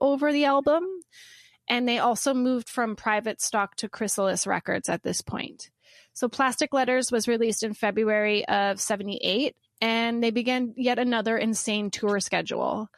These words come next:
They worked really, like, nonstop for months, and they were, until they were finally given some time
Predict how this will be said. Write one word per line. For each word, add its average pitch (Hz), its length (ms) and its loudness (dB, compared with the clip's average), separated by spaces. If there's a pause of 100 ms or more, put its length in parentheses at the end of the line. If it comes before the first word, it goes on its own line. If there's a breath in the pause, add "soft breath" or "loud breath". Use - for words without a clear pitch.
(500 loud breath)
They 247 120 2
worked 262 300 0 (180)
really, 269 440 2
like, 220 220 -2
nonstop 214 580 0
for 214 140 -4
months, 202 460 -2
and 214 180 -4
they 208 80 0
were, 202 140 0 (180)
until 220 260 -4
they 233 120 0
were 226 100 0
finally 214 420 -2
given 214 440 -4
some 208 200 -6
time 196 280 -4